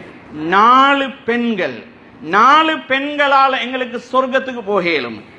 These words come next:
நாலு பெண்கள்ன்றவன் எல்லாம் நினைக்குவானா, நாலு கல்யாணம் முடிச்சா சொர்க்கத்துக்கு போக இயலும்டல்ல. அதல்ல கருத்து. நாலு பெண்களின் மூலமாக எங்களுக்கு சொர்க்கம் கிடைக்கிறதுக்கு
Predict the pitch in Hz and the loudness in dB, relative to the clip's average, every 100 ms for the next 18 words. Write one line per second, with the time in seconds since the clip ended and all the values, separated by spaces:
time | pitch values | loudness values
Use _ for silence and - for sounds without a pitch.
0 | - 180 240 302 302 302 302 302 302 294 | -4 2 2 2 0 -4 -4 -4 -2 -2
1 | 302 294 285 294 285 285 269 294 302 277 | -2 -2 -2 -2 -4 -8 -4 -2 0 -2
2 | 214 254 311 302 262 294 320 311 302 277 | 0 2 2 0 -2 -2 -4 -6 -10 -8
3 | 294 294 277 269 269 254 247 233 214 196 | -8 -8 -8 -6 -8 -8 -4 -2 -2 -2
4 | 190 190 185 117 104 - 180 269 302 302 | -2 0 0 -2 -6 -4 0 0 2 0
5 | 262 262 247 - 170 120 - - - - | 0 -2 -2 -6 -8 -10 -16 -20 -20 -8
6 | 175 214 262 311 320 330 - 269 311 330 | 0 2 4 4 0 -4 -4 -4 -4 -2
7 | 330 320 311 285 285 311 302 285 269 262 | 0 0 -6 -8 -6 -2 -2 -2 0 0
8 | 262 254 381 381 - - - 220 277 302 | 0 0 0 -2 -8 -20 -8 -4 -2 -2
9 | 285 - - 277 294 302 339 320 262 269 | -4 -10 -2 2 2 0 -2 -2 -4 -2
10 | 285 262 277 277 277 269 - 339 381 | -2 -4 -2 -2 -2 -8 -6 -4 -4